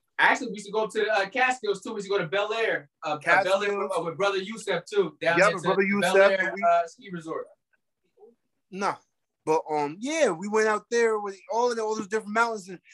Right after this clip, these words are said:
Speaker 2: like, Black people don't ski. But, man, once I got out there, I was like, "Oh, my God." Now, you can't tell me nothing. Now, I tell everybody,
Speaker 1: Yeah.
Speaker 2: "Hey, man, catch me at the, catch me at the Aspens. I'm going. I'm out." <laughs> You know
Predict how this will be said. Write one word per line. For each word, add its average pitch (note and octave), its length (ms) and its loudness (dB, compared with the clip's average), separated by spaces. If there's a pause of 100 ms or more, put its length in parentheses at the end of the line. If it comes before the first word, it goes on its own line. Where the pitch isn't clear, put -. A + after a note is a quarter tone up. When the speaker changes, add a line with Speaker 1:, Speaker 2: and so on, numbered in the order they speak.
(140)
Speaker 2:
like, A3+ 160 -6
Black - 300 -8
people E3+ 220 -6
don't D#3+ 200 -6
ski. G#3 240 -6
But, F3+ 240 -2
man, C4 200 4
once C#4+ 140 0
I D4+ 80 4
got C#4+ 160 2
out E4 200 2
there, D#4+ 80 -2
I - 20 0
was D4 80 -10
like, C4 100 -8
"Oh, F#4+ 160 0
my F#3 160 -6
God." F#4 440 0 (240)
Now, A3+ 80 -2
you E4 100 0
can't C4 260 0
tell D4+ 220 4
me C#4+ 120 -4
nothing. D4+ 360 2
Now, F4 160 -2
I F#4 100 -4
tell C4 180 -2
everybody, A3+ 360 0
Speaker 1:
Yeah. F4 160 0
Speaker 2:
"Hey, D#4 60 -8
man, C4+ 140 -8 (160)
catch D#4 220 2
me D#4 60 -6
at D4+ 80 -6
the, C#4+ 240 -8 (180)
catch D#4 200 2
me D#4 60 0
at A3+ 40 2
the - 140 2
Aspens. C#4 360 0
I'm C4+ 200 -4
going. D#4+ 240 4
I'm D#4 140 -4
out." F4+ 180 2
<laughs> C#4+ 280 2
You F#4+ 80 2
know A4 80 0